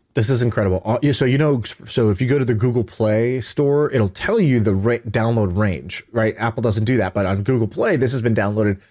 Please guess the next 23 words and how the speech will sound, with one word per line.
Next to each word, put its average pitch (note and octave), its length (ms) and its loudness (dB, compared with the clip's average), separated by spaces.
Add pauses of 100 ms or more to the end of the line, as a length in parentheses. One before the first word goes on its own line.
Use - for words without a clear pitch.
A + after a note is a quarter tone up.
(180)
at C#3 200 -2
least F3 460 -2
ten A#2+ 180 -2
million A2 220 2
times. F2+ 220 -6
That's G2+ 100 -4
ten C#3+ 180 -2
million B2+ 240 0
plus. - 460 -4 (300)
So - 100 -2
that C3+ 160 0
means D3 240 2
it's A#2+ 180 -2 (460)
above C#3+ 400 0
ten, D#3 440 -2
but B2+ 140 -4
less A#2+ 200 0
than A#2 120 -4
fifty G#2+ 340 -8
million. F2 320 -4
That's F#2+ 200 -2
that G2 240 -4
range. G#2 440 -4